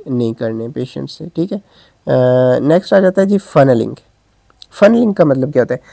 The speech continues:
देखो funnel का मत-, अ, funnel आप जानते हैं ना क्या चीज़ होती है, ठीक है।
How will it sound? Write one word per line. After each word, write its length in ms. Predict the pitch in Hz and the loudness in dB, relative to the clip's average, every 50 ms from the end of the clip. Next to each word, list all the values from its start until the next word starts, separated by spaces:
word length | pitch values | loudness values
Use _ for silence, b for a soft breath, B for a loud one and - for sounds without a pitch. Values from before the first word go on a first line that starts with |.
| b b - | b b 0
देखो 120 | 151 165 | 0 0
funnel 360 | 160 - 170 160 165 170 170 | 2 4 4 4 4 4 2
का 120 | 170 165 151 | 2 2 2
मत-, 240 | 143 131 120 - | 2 0 -2 -4
अ, 420 | - 147 143 139 139 135 135 135 131 | -6 -6 -4 -2 0 0 2 0 0
funnel 380 | 131 - 151 156 160 160 156 | 0 0 0 2 2 2 2
आप 120 | 147 139 151 | 2 0 0
जानते 320 | 139 139 135 131 131 147 | 0 0 0 0 -2 -2
हैं 80 | 147 143 | -2 -2
ना 80 | 143 160 b b b b b _ | -2 -4 b b b b b _
क्या 100 | - 135 | -2 -2
चीज़ 240 | 131 - 139 131 131 | 0 0 -2 -2 0
होती 260 | 131 120 - - 131 | 0 -2 -2 -4 -8
है, 100 | 123 151 170 _ _ _ _ _ _ | -8 -8 -10 _ _ _ _ _ _
ठीक 160 | - 151 147 | -8 -6 -6
है। 60 | - | -6